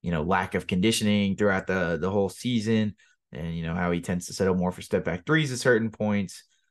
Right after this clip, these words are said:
Um, but, you know, w-, I've already talked ab-, about that a little bit and, you know, kinda mentioned it. I, I feel like it is, you know, at least there in the background. W-, what's important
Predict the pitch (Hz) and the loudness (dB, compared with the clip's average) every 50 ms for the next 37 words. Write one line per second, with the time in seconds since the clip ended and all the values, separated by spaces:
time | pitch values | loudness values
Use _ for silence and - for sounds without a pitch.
0 | _ _ _ _ _ - 92 90 87 85 82 82 82 78 - - - - _ - | _ _ _ _ _ -4 -2 0 0 0 0 -2 -2 -4 -8 -10 -16 -20 _ -10
1 | 101 101 - 113 107 104 101 98 95 - - - 98 95 90 90 95 98 90 - | -8 -2 2 4 4 4 4 4 2 0 -2 -4 -4 -2 -2 -2 -2 -2 -4 -4
2 | 95 101 104 - - - 104 101 98 101 101 101 98 90 80 - 101 98 - - | -4 -6 -6 -4 -2 0 0 2 2 2 2 2 0 -2 -2 -2 -2 -2 -2 -4
3 | 98 87 - _ _ - - 107 - - 101 98 - - 90 87 87 90 110 120 | -8 -8 -8 _ _ -16 -12 -6 -2 0 0 0 0 0 0 0 0 2 4 4
4 | 120 104 113 110 104 98 - - 87 85 71 80 85 80 82 - 90 85 85 87 | 4 6 6 6 6 4 2 0 -4 -4 -4 -4 -6 -6 -4 -4 -4 -2 0 0
5 | 95 95 90 - 92 92 87 92 92 90 - - - 85 71 - - 92 - - | 0 -2 -2 -2 -4 0 2 2 2 2 2 0 -4 -4 -6 -6 -6 -8 -6 -2
6 | 95 95 90 87 87 - 87 90 90 87 80 - - _ - _ _ _ _ _ | 0 0 2 0 0 0 0 0 0 0 -2 -6 -14 _ -20 _ _ _ _ _
7 | _ _ - - 82 82 82 82 78 95 92 87 - - - 90 90 87 87 87 | _ _ -10 -4 -2 -2 -2 -2 -2 -2 -2 -4 -4 0 2 2 4 4 2 0
8 | - - - 101 90 87 85 - 85 85 85 87 - - 87 90 87 87 87 87 | 0 0 0 0 0 0 0 -2 -2 -2 -2 -4 -4 -2 -2 0 0 0 -2 -2
9 | 87 - - _ _ _ _ _ _ _ - - - - - - - 101 95 - | -4 -6 -10 _ _ _ _ _ _ _ -20 -20 -20 -20 -18 -10 -8 -8 -8 -8
10 | _ _ _ _ _ _ - 104 101 110 - - - 107 98 - 131 127 104 101 | _ _ _ _ _ _ -4 0 2 2 2 2 -2 -4 -2 2 2 2 2 2
11 | 113 104 - - | 0 -4 -6 -10